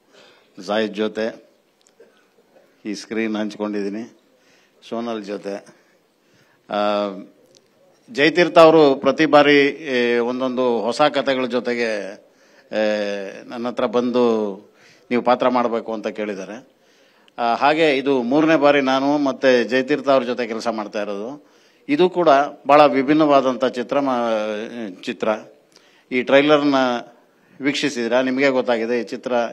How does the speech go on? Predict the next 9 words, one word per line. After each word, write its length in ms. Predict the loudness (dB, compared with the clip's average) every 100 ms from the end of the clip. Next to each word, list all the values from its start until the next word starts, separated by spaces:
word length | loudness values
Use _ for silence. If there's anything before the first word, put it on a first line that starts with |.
| -8
ಎಷ್ಟು 520 | -8 -2 -2 -2 -4
ಡಿಫರೆಂಟ್ 380 | -6 -4 -4 -4
ಆದಂಥದ್ದು 500 | -4 -6 -10 -10 -12
ಅಂತ. 160 | -10 -12 -14 _ _ _ _ -20 _
ಆ, 240 | 0 0 0 -6 -18 _ _ _ _ _ _ _ -6
ಈ 100 | -6
ಚಿತ್ರದೊಂದಿಗೆ 720 | -4 0 2 2 2 0 0
ಜಾಹಿದ್ 360 | 2 4 4 2
ಖಾನ್ 260 | 0 0